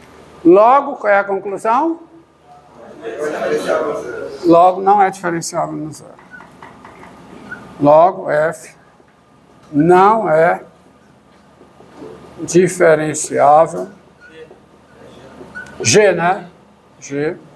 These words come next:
Logo, a função G não é diferenciável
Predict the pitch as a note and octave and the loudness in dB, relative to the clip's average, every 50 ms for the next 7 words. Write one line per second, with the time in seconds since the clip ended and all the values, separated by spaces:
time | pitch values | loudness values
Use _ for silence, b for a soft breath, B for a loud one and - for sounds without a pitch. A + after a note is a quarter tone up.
0 | - - - - - - - - - - - - - D3 D#3 D#3 D3 D3 D3 C#3+ | -20 -20 -20 -20 -20 -20 -20 -20 -20 -20 -20 -6 0 2 2 2 2 2 -2 -2
1 | - - D3 C3 - - D3 C3+ B2+ B2 - - D#3+ D#3+ D#3+ D3+ D3 D#3 F#3 A3 | -4 -8 -14 -16 -14 -12 -12 -12 -12 -12 -10 -8 -6 -6 -6 -6 -4 -2 0 2
2 | A3+ G3+ F3 F3 E3+ - - - D3+ C#3+ C#3+ C#3 - - - C#3 C#3+ D3 D3+ D3+ | 2 2 2 2 0 -2 -6 -8 -8 -8 -8 -10 -12 -6 -4 -2 0 0 -2 -4
3 | - | -8